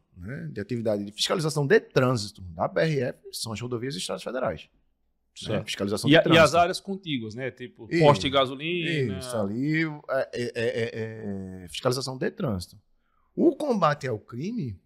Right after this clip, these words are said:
Speaker 1: eu acho que a P R F, ela não tem uma delimitação por ser uma polícia, entendeu? A polícia militar, ela não tem uma circunscrição delimitada.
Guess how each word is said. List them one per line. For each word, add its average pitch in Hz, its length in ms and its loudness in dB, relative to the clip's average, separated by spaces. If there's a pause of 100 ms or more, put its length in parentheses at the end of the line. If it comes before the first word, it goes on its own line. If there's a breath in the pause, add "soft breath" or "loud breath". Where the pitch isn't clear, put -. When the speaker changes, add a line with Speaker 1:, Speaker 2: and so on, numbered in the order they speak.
(460)
Speaker 1:
eu 117 220 0
acho 147 340 0
que 190 760 0
a 156 100 4
P 175 160 -4
R 175 240 2
F, 160 460 0 (580)
ela 139 320 2
não 185 380 -4 (120)
tem 147 300 0
uma 190 180 -6
delimitação 170 920 -4 (300)
por - 280 -6
ser 180 360 6
uma 254 140 -2
polícia, 165 640 -4 (720)
entendeu? 123 480 -2 (320)
A 113 120 -8
polícia 170 320 -2
militar, 190 480 -2
ela 262 140 -4
não 370 120 -12
tem 185 140 -10
uma 147 60 -4
circunscrição 147 1040 -6 (920)
delimitada. 143 880 2